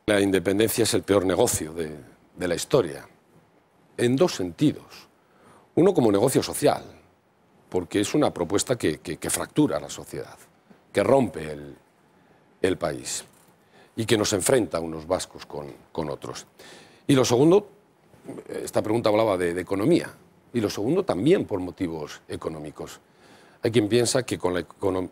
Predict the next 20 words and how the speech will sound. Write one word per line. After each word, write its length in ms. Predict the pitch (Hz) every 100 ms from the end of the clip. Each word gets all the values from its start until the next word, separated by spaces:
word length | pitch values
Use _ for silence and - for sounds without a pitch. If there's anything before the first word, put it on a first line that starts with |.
| -
con 160 | 95 90
la 140 | 85
independencia 500 | 85 82 87 101 117
mejorarían 760 | 95 - 92 90 90 131 90
nuestras 300 | 85 - 80
posibilidades 500 | - 85 85 82 82 85
económicas. 480 | 78 80 78 - -
No 140 | 117
es 40 | 80
verdad. 280 | 78 87 - _ _ _ _ _ -
Empeorarían 680 | 95 82 87 87 101 135
y 60 | 117
bastante. 500 | 76 - 76 - 73
Empezando, 540 | 82 95 139 143 160 - - - - -
por 140 | - 101
ejemplo, 400 | 123 117 131 -
Euskadi 400 | 90 - 120 123
sería 460 | - 98 113 107 - _ _ _ -
absolutamente 720 | 107 104 120 120 127 127 -
deficitaria 1000 | 104 95 101 - 101 95 131 131 147 156